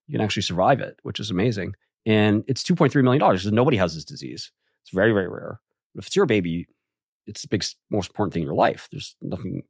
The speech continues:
more important. And you'll do anything to save your baby's life. And this drug is, costs, it costs a fortune to make.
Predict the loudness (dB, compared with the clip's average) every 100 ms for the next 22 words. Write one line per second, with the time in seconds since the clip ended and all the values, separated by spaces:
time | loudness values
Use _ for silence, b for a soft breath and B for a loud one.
0 | -4 0 0 0 -4 -4 _ _ b b
1 | b b 2 6 6 6 6 6 4 4
2 | -2 -6 -4 -4 -6 -2 -2 -2 -6 -6
3 | 2 2 2 -8 _ -6 -2 0 0 -4
4 | _ -2 -2 4 4 4 2 0 -6 -10
5 | _ _ _ _ 0 0 0 -4 -12 -14
6 | _ _ -12 -4 -4 -4 0 2 2 2
7 | 0 2 2 2